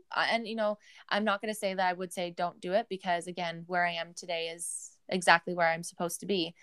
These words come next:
And I believe, and I will always say that, that, that chapter in my life got me here. Um, but I think I would go back and just tell myself to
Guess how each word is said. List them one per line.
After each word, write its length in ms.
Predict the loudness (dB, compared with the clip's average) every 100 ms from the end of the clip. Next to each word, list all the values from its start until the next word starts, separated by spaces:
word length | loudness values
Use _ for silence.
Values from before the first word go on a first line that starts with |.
| -12 -2
And 100 | 0
I 60 |
believe, 480 | 2 2 2 2 2
and 140 | 2 4
I 60 |
will 80 | 2
always 280 | 2 0 0
say 180 | -4 0
that, 180 | 0 -2 -2
that, 280 | 2 4 2 -6 -20 _
that 220 | 4 4 2 _ -4
chapter 340 | 0 0 0
in 80 | -2
my 120 | -4
life 240 | -4 -4 2
got 200 | 2 2
me 100 | -12
here. 360 | -8 -8 -8 _ _ _ _ -4
Um, 440 | 0 0 -2 -8 -2
but 140 | 4 4
I 60 | 2
think 180 | -2 0
I 80 |
would 160 | 0 2
go 140 | 2
back 360 | 2 2 2 0 -6
and 140 | -6
just 220 | -6 -10
tell 420 | -6 -2 -2 -4 -4
myself 460 | -4 0 0 -2 -6
to 140 | -8